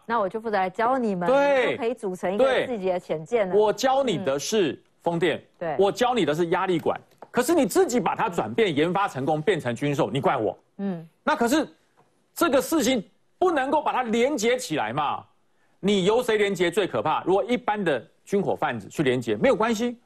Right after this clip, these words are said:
Speaker 2: 我讲南韩的外交部不会理你的啦。
Speaker 1: 嗯。
Speaker 2: 你军火贩子给我这抢生意嘛。所以为什么防茂宏次长那时候国防部说你不要理他，那是厂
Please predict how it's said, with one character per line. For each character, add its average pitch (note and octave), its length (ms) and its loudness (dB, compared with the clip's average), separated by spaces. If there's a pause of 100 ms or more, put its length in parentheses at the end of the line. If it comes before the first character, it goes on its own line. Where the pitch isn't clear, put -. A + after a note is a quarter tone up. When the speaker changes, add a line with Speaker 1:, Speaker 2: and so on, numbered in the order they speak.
Speaker 2:
我 D#3 100 2
讲 D3+ 160 -2
南 E3+ 160 -4
韩 D3 120 -4
的 D3 80 0
外 D#3 100 2
交 D3 100 2
部 A#2+ 120 -6 (100)
不 D4 180 4
会 D4 120 2
理 A#3 120 0
你 B3+ 140 0
的 D#3+ 100 -2
啦。 D3+ 280 0
Speaker 1:
嗯。 E3+ 200 -16 (140)
Speaker 2:
你 C3 100 -8
军 D#3 160 -2
火 C#3 120 0
贩 E3 120 -2
子 C3+ 80 -2
给 A#2+ 60 0
我 - 140 -2
这 D3 100 0
抢 - 180 -8
生 B2 180 0
意 C3+ 120 0
嘛。 G#2 160 -2 (100)
所 D4 160 2
以 C#4 40 4
为 D#4+ 180 4
什 F3 160 -2
么 F3 100 2
防 E3+ 240 -4
茂 A3+ 200 2
宏 D#3 180 -2
次 A3 180 -4
长 D3 140 -2
那 G3+ 80 0
时 F#3+ 60 0
候 F3 80 0
国 G3 80 0
防 F#3+ 80 -2
部 F#3 40 -4
说 F#3 140 -2 (120)
你 C3+ 80 -8
不 B2 100 2
要 G3 60 4
理 D3+ 100 0
他， E3+ 300 -4
那 E3+ 140 2
是 D3+ 220 -2
厂 - 320 -4